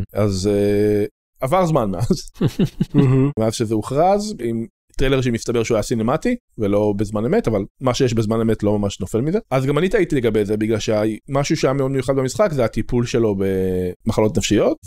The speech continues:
Speaker 1: ותהיתי האם זה כזה, "אה, אוקיי, קנו אותם תאגיד ענק, אז עכשיו הם עושים המשך, כי זה מה שתאגיד ענק עושים."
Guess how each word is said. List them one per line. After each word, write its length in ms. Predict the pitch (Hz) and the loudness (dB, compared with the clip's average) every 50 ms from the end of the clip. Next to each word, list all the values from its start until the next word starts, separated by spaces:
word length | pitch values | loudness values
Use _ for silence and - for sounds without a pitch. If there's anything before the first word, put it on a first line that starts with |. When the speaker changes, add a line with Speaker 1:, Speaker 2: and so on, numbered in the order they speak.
| 98 101 | -8 -4
Speaker 1:
ותהיתי 960 | 104 101 101 101 101 101 101 98 98 - - 107 117 151 185 180 - 220 196 | -2 0 0 0 0 0 0 -2 -4 -2 -2 0 0 2 0 0 0 0 0
האם 300 | 170 165 160 160 156 156 156 | 2 2 0 -2 -2 -4 -6
זה 300 | 147 143 143 139 127 117 110 | -8 -4 -2 -2 0 -2 -2
כזה, 300 | - 117 107 101 107 104 - - | -4 -6 -8 -4 -6 -6 -2 -2
"אה, 100 | 180 165 | 0 -2
אוקיי, 260 | 139 - 160 123 110 | 0 0 0 -2 0
קנו 200 | - 110 110 127 | 0 -2 0 0
אותם 200 | 131 - 127 110 | -2 -2 -2 0
תאגיד 360 | - 110 101 95 113 110 101 | 0 0 0 0 -2 -4 -4
ענק, 280 | 101 160 214 285 - 151 | -2 -2 -2 -2 -2 -2
אז 80 | 117 | -4
עכשיו 220 | 98 - 143 123 123 | -2 -2 -2 -2 0
הם 80 | 117 | 0
עושים 280 | 110 98 - 120 117 117 | -2 -2 -2 -2 0 0
המשך, 420 | 104 95 - - 156 160 160 - - | -2 -4 -2 0 0 0 0 -2 -4
כי 320 | - 110 107 107 107 - - | -4 -2 0 0 -2 -4 -4
זה 140 | 92 107 107 | -4 -2 -2
מה 100 | 107 - | -2 -4
שתאגיד 400 | - - 98 95 95 101 95 95 | -4 -4 -4 -2 -2 -2 -2 -2
ענק 240 | 87 95 95 92 | -4 -4 -6 -6
עושים." 240 | 101 101 - 220 - | -6 -2 -2 -2 -2